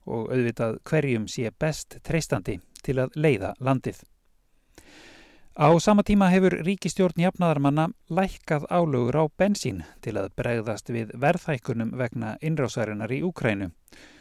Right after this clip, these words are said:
og er opin fyrir því að halda þeim áfram sem lægstum.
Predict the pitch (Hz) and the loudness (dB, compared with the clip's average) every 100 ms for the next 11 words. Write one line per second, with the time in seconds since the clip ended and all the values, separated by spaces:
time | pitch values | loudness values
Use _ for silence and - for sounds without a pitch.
0 | _ - 190 196 208 196 131 104 - 165 | _ -2 0 2 2 2 -2 -4 -4 -6
1 | 185 - - 180 160 185 170 151 147 - | -6 -10 -4 -2 0 -2 -2 -2 -2 -2
2 | 180 175 - 104 104 _ - 180 175 139 | 0 0 0 -8 -8 _ -8 -2 0 -2
3 | - 117 | -4 -12